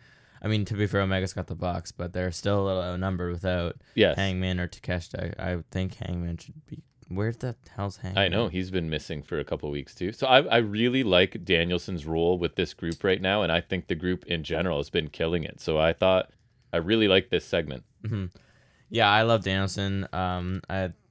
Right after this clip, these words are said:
Speaker 1: thought it was kinda, it was cool taking a shot to Bret Hart line, and I thought it connected nicely to his whole thing. Um, I like what he was saying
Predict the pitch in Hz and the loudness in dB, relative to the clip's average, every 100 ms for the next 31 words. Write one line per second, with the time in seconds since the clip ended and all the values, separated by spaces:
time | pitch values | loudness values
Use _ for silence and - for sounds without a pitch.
0 | - 104 101 - - 101 92 - - 95 | -2 0 0 -4 -8 -6 -6 -8 -8 -4
1 | 90 - - 101 - 95 95 98 90 90 | -4 -6 -4 -4 -4 -4 -4 -4 -4 -4
2 | 90 90 87 87 92 98 - 98 95 92 | -2 -4 -2 -6 -2 -2 0 -2 -2 -2
3 | - _ _ - 98 95 92 95 92 85 | -6 _ _ -6 -2 -2 -2 -2 -2 -2
4 | 98 95 - 92 90 90 92 92 90 98 | -6 -4 -4 -4 -4 -4 -4 -2 -2 -2
5 | 92 92 90 95 95 95 - 87 87 87 | -2 -4 -2 -4 -2 -4 -6 -8 -6 -6
6 | - _ _ _ _ _ - 98 98 92 | -8 _ _ _ _ _ -10 -4 -2 -2
7 | 87 98 95 - 95 95 95 | -4 -2 -2 -2 -2 -2 -2